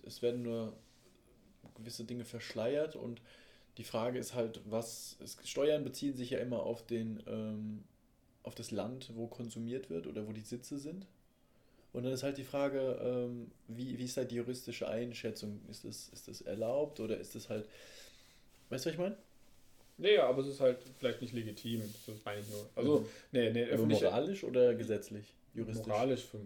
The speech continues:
Speaker 2: zumindest mal moralisch.
Speaker 1: Ja.
Speaker 2: Und ich meine, da eine öffentliche Empörung über
Speaker 1: Mhm.
Speaker 2: solche Sachen.
Speaker 1: Mhm.
Speaker 2: Also auch, ja,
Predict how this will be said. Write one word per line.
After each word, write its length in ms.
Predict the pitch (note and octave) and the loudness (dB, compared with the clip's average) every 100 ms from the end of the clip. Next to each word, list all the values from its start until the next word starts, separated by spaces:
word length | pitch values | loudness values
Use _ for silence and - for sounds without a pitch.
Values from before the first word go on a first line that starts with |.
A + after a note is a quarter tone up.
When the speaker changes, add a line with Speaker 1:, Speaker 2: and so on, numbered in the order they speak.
| G2+ - | -12 -8
Speaker 2:
zumindest 460 | - A#2+ E3+ E3 B2 | 2 6 6 4 2
mal 120 | A#2+ | 0
moralisch. 460 | A2 G2+ C3 E3 C3+ | 0 2 2 2 2
Speaker 1:
Ja. 100 | A2 | 0
Speaker 2:
Und 80 | A2+ | 0
ich 120 | - | -4
meine, 220 | A2+ A2+ | -4 -2
da 140 | A2+ G#2+ | 0 0
eine 100 | A2+ | 0
öffentliche 400 | B2 B2 A2 G#2+ | -2 -4 -6 -10
Empörung 540 | G#2 A2 - C3 C3+ B2 | -6 -4 -2 -2 -4 -6
über 140 | A#2 | -6
Speaker 1:
Mhm. 20 | G2 | -4
Speaker 2:
solche 220 | A2 A2+ | -6 -4
Sachen. 320 | A2+ G#2+ A2+ - - - | -4 -4 -10 -14 -12 -8
Speaker 1:
Mhm. 120 | G#2 A#2+ - - _ _ | -8 -10 -18 -20 _ _
Speaker 2:
Also 200 | - A2 | 0 4
auch, 180 | G2+ G#2 - - | 4 2 -4 -14
ja, 280 | A2 G2 G2+ | -8 -6 -8